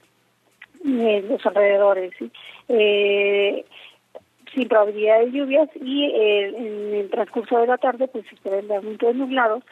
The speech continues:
y, eh, la probabilidad de algunas lluvias aisladas. El viento será del sur y suroeste de cinco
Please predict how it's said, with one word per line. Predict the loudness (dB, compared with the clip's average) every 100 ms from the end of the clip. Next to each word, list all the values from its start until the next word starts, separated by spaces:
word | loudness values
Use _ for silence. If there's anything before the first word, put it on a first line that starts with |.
| -20 -20 -20 _
y, | -8 -4 -2 -2 0
eh, | 2 2 0
la | -2
probabilidad | 0 -2 -2 -2 2 2 2
de | -2
algunas | -4 -8 -12 -12
lluvias | -12 -10 -8
aisladas. | -6 -4 -2 -2 -4 _ -20 -20 -20 -20 -6
El | -4 -2
viento | -2 -2 -2
será | -2 0 0
del | -2 -8 -8
sur | -6 -6
y | -6
suroeste | -2 0 0 -2
de | -6 -6
cinco | -8 -10 -10 -2 -2 -2